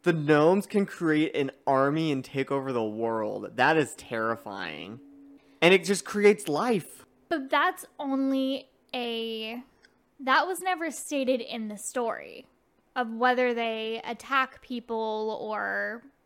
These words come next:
Speaker 2: colonize like that. Um, whereas in the skeleton doll, he literally takes your teeth and eyes
Speaker 1: That's
Speaker 2: if he's
Speaker 1: true.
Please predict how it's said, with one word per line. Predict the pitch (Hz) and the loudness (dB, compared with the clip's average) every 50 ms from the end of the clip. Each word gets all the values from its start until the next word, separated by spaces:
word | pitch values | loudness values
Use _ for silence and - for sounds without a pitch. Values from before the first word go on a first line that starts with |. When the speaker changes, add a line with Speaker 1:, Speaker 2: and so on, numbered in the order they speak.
| _ _ _ - | _ _ _ -20
Speaker 2:
colonize | - - 247 247 240 240 226 220 214 202 214 214 - | -12 -6 -4 -4 -2 -2 -2 -4 -4 -4 -6 -8 -10
like | 220 214 - - | -12 -12 -10 -6
that. | - - - - - _ _ _ _ _ _ _ _ _ _ _ _ _ - | -4 -4 -4 -4 -6 _ _ _ _ _ _ _ _ _ _ _ _ _ -8
Um, | - 226 220 214 208 208 214 233 - - | -6 -4 -4 -4 -4 -6 -8 -12 -12 -6
whereas | 214 247 254 247 240 233 233 226 226 226 226 226 226 220 226 - - - - - _ _ _ _ - | -2 0 2 4 4 4 4 4 2 0 -2 -6 -6 -8 -6 -4 -4 -4 -6 -8 _ _ _ _ -10
in | - 240 220 | -8 -6 -6
the | 214 214 | -6 -6
skeleton | - - 349 359 370 359 330 - 269 269 254 240 | -2 4 4 6 6 4 2 0 0 0 0 2
doll, | 233 233 226 220 214 208 202 190 180 180 196 208 226 226 _ _ _ _ _ _ | 4 4 4 4 4 2 0 -2 -2 -4 -4 -6 -8 -12 _ _ _ _ _ _
he | - 277 320 339 | -2 0 2 2
literally | 311 302 311 311 330 320 311 311 302 269 | 4 2 2 4 2 2 2 2 -2 -2
takes | - 269 269 262 262 - - | -2 0 -2 -2 -2 -4 -10
your | 240 | -10
teeth | - - 240 254 254 247 233 | -10 -6 -4 -2 -2 -2 -2
and | 233 214 | -2 -4
eyes | 208 202 196 175 - - 95 - - - - - - | -4 -4 -6 -6 -10 -12 -16 -16 -16 -16 -14 -12 -8
Speaker 1:
That's | - 131 - | -8 -8 -6
Speaker 2:
if | 233 | -6
he's | 240 | -4
Speaker 1:
true. | 226 143 131 123 113 113 113 120 | -2 0 0 0 0 -2 -6 -12